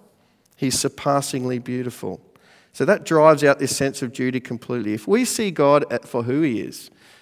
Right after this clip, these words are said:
then actually there's no more duty in the Christian life. It turns worship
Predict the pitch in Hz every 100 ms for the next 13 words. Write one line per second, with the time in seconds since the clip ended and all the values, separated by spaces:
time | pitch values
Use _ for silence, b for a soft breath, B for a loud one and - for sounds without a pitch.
0 | - 156 196 - 147 139 156 185 180 147
1 | - 135 - 147 127 - 135 - 123 117
2 | 110 - 123 - 143 135 127 131 139 156
3 | 123 117